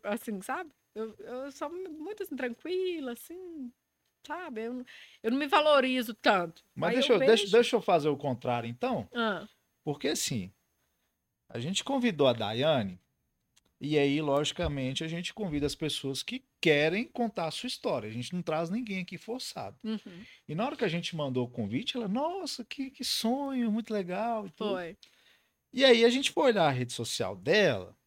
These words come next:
Speaker 2: Essa pessoa tem quantos seguidores no Instagram?
Speaker 1: No Instagram, hoje eu tô com vinte ponto sete.
Speaker 2: Vinte ponto sete mil.
Speaker 1: Mil seguidores.
Speaker 2: Mil seguidores. Aí essa pessoa, ela vai pro TikTok,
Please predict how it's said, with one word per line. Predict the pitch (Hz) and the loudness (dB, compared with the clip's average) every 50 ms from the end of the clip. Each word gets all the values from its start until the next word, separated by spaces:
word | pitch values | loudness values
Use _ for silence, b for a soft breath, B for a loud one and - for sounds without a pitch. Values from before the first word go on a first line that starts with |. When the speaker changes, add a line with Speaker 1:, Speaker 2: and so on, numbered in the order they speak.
| _ _ _ _ _ | _ _ _ _ _
Speaker 2:
Essa | 147 165 - 240 214 | -8 -4 -4 -4 -4
pessoa | - 220 180 - - 196 185 | -2 -4 -4 -2 -2 -2 -2
tem | - 202 180 | -2 -4 -4
quantos | - - 277 415 - | -6 -8 -8 -8 -6
seguidores | - 202 147 147 131 120 120 117 113 | -6 -6 -4 -4 -4 -2 -2 -2 -4
no | 110 | -6
Instagram? | 107 - 95 95 98 123 196 320 - _ _ _ _ b b b b b b _ | -8 -8 -10 -8 -8 -8 -8 -10 -12 _ _ _ _ b b b b b b _
Speaker 1:
No | - 208 | -12 -10
Instagram, | 202 - - 202 190 196 196 202 208 214 - _ _ | -8 -6 -4 -4 -4 -4 -4 -4 -4 -6 -8 _ _
hoje | 226 226 226 247 233 233 | -2 -2 0 -2 -2 -4
eu | 214 | -6
tô | 214 - 220 214 | -8 -8 -10 -10
com | - - 214 208 202 202 190 | -10 -12 -10 -10 -10 -10 -12
vinte | 185 185 220 240 262 277 277 - - - - 269 254 254 254 254 247 247 247 - | -12 -12 -10 -10 -10 -10 -10 -8 -8 -8 -6 -8 -8 -10 -10 -10 -10 -12 -12 -12
ponto | _ 240 226 220 - | _ -16 -14 -14 -14
sete. | - - - _ - - - - - - _ _ _ _ _ _ _ _ _ _ _ _ _ _ | -16 -16 -18 _ -12 -10 -10 -10 -10 -14 _ _ _ _ _ _ _ _ _ _ _ _ _ _
Speaker 2:
Vinte | 117 107 123 170 220 247 233 - - | -16 -6 -2 0 0 0 0 -2 -4
ponto | - - 190 196 190 196 214 | 0 2 2 2 2 0 -2
sete | 185 - - - 131 120 135 180 - - - 247 - - _ _ _ _ _ _ _ _ | -4 -4 0 0 0 0 0 -2 -2 -2 -4 -4 -4 -6 _ _ _ _ _ _ _ _
mil. | - 143 143 151 139 110 92 104 _ _ _ _ _ _ _ _ _ | -8 -4 -2 -2 -2 -2 -4 -8 _ _ _ _ _ _ _ _ _
Speaker 1:
Mil | 208 196 190 175 170 156 | -14 -12 -12 -12 -14 -14
seguidores. | - - - 80 - - - _ _ _ _ _ _ | -16 -18 -20 -20 -20 -20 -20 _ _ _ _ _ _
Speaker 2:
Mil | 113 110 101 104 | -12 -12 -10 -10
seguidores. | - 110 107 120 113 - - - _ _ b b b b b b b b | -10 -10 -10 -12 -14 -16 -20 -20 _ _ b b b b b b b b
Aí | - 370 403 349 | -2 0 2 4
essa | 285 214 - - 175 | 4 4 4 2 2
pessoa, | - - 139 123 - - 165 185 196 160 127 104 87 82 - _ | 4 4 4 4 4 4 4 4 6 6 4 4 2 -4 -10 _
ela | - 185 214 220 202 | -2 0 2 4 4
vai | 160 156 135 | 4 4 2
pro | 120 - 110 | 2 0 -6
TikTok, | - - - - - 180 - - 196 170 98 82 _ - - _ - | -6 -6 -8 -8 -12 -16 -8 -4 -2 -2 -2 -4 _ -18 -20 _ -20